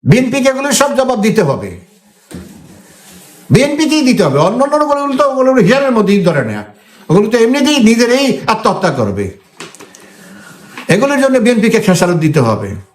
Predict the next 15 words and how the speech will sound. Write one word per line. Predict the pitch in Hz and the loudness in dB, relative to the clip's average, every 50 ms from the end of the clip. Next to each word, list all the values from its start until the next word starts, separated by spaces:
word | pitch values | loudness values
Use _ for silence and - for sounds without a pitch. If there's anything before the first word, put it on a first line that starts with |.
| _ _ _ _ _ _ _ _ _ _ _ _ _ _ _ _ _ _ _ _ - | _ _ _ _ _ _ _ _ _ _ _ _ _ _ _ _ _ _ _ _ -6
এই | - 120 | -2 0
নতুন | 127 180 202 202 226 226 226 202 | 2 2 2 2 0 0 2 2
যে | 202 208 208 | 2 2 2
এপিসোড | 202 214 208 - 208 202 | 2 2 0 2 0 0
শুরু | - - 180 180 185 185 | 0 0 0 2 2 2
হয়েছে, | 175 156 - - 127 104 - - - - _ - - - - - - - - - - - - - _ _ _ _ - | 2 0 0 -2 -2 -4 -4 -8 -14 -20 _ -20 -20 -20 -20 -20 -20 -20 -20 -20 -20 -20 -20 -20 _ _ _ _ 0
নির্বাচনকে | 143 180 175 190 196 - 202 196 175 165 190 175 175 156 156 151 147 196 202 208 214 185 170 | 2 4 4 2 2 2 0 0 2 2 0 0 0 -2 -4 -8 -8 -8 -6 -4 0 2 2
ইয়ের | 190 170 | 2 2
জন্য, | 156 170 156 143 131 123 107 101 - - - _ _ _ _ _ _ _ _ _ _ _ _ _ _ 202 202 208 _ _ _ _ _ _ _ _ _ _ _ _ _ _ _ _ _ - | 2 0 0 0 0 -2 -4 -4 -8 -12 -18 _ _ _ _ _ _ _ _ _ _ _ _ _ _ _ -20 _ _ _ _ _ _ _ _ _ _ _ _ _ _ _ _ _ _ -8
প-, | 123 131 233 | -4 -2 0
প-, | 185 151 147 - 190 185 170 175 139 | -2 -2 -2 -4 -4 -2 -2 0 0
কমিশনারদেরকে | - 175 190 190 185 202 190 185 175 165 180 170 160 180 | 2 2 2 4 2 2 2 2 2 0 0 0 0 0
নাজেহাল | 165 170 185 170 190 214 202 185 | 0 0 0 2 2 2 2 2
করার | 190 190 175 165 151 | 0 0 0 0 0
জন্য, | 143 147 135 123 117 113 110 101 98 - | 0 0 0 0 -2 -2 -4 -6 -6 -10